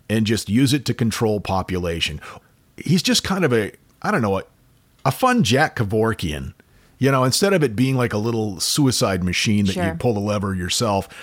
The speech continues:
Speaker 1: he's gonna put us on a carnival ride of death.
Speaker 2: This is amazing.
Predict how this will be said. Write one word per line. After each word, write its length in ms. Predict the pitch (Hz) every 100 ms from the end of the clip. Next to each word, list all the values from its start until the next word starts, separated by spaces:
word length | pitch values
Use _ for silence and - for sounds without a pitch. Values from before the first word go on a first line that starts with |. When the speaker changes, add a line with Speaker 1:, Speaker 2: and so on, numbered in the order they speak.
| - - - -
Speaker 1:
he's 160 | 254 214
gonna 180 | 202 147
put 200 | 156 139
us 140 | 120
on 100 | 123
a 60 | 98
carnival 420 | - 139 135 117
ride 280 | 117 107 104
of 180 | 90 78
death. 480 | 92 76 73 - - _ _ _ - - - -
Speaker 2:
This 240 | 226 254 -
is 280 | 202 214 190
amazing. 720 | - 226 208 233 220 175 143